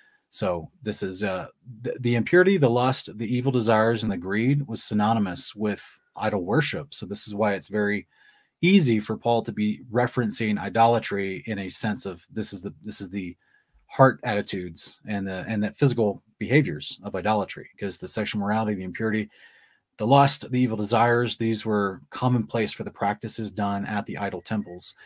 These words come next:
Same thing for the greed. So, uh, because the, like I've talked about before, m-, many of the temples, especially the ones to, to Nergal or to, to Baal, um, they were like an Amazon warehouse. It was a marketplace for exchange as well.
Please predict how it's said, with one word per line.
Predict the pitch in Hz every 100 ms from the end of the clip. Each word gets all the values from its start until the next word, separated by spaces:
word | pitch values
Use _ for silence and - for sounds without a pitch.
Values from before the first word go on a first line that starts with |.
| - _
Same | - 175
thing | 185 180
for | 185
the | 175
greed. | 220 208 - - _ _ _
So, | - 135 120 113
uh, | 117
because | 104 113 123
the, | 120 117 107
like | 127 123
I've |
talked | - 135 127
about | 120
before, | 104 - 170 113 104 127
m-, | 120 - -
many | 139 156
of | 139
the |
temples, | 110 127 117
especially | - 127 - 117
the |
ones | 113 117 113
to, | 113 104 - _ - - -
to | 120
Nergal | 123 175 117 131 - _ _ _ -
or | 117 113
to, | - 117 107 73 -
to | -
Baal, | 127 147 117 110 110
um, | 117 110 104 - - - -
they | 131
were | 127 120 120 - _ -
like | 120 117
an | 120
Amazon | 123 139 139 127 123
warehouse. | 123 127 107 92 -
It |
was | 110
a | 113
marketplace | 120 123 110 117 104
for | -
exchange | 95 - 117 110 95
as | 87
well. | 92 76